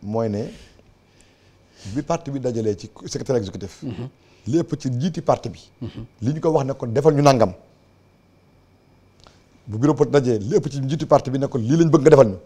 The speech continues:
Speaker 2: Mhm.
Speaker 1: Loolu moom mën na koo annoncer.
Speaker 2: Mhm.
Speaker 1: Du dëgg.
Speaker 2: Mhm.
Speaker 1: Maintenant nag, pour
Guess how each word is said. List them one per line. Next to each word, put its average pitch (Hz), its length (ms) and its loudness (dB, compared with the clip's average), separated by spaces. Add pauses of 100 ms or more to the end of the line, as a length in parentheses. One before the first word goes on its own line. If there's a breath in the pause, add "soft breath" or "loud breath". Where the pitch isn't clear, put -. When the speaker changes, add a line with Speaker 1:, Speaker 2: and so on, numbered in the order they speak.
Speaker 2:
Mhm. 101 220 -10 (120)
Speaker 1:
Loolu 117 220 0
moom 120 320 -4
mën 110 160 -6
na 110 80 -10
koo 104 220 -10
annoncer. 92 320 -12 (320)
Speaker 2:
Mhm. 101 220 -12 (1080)
Speaker 1:
Du 139 60 -4
dëgg. 147 160 2 (200)
Speaker 2:
Mhm. 98 200 -14 (720)
Speaker 1:
Maintenant 143 220 4
nag, 131 140 0 (280)
pour 226 100 -2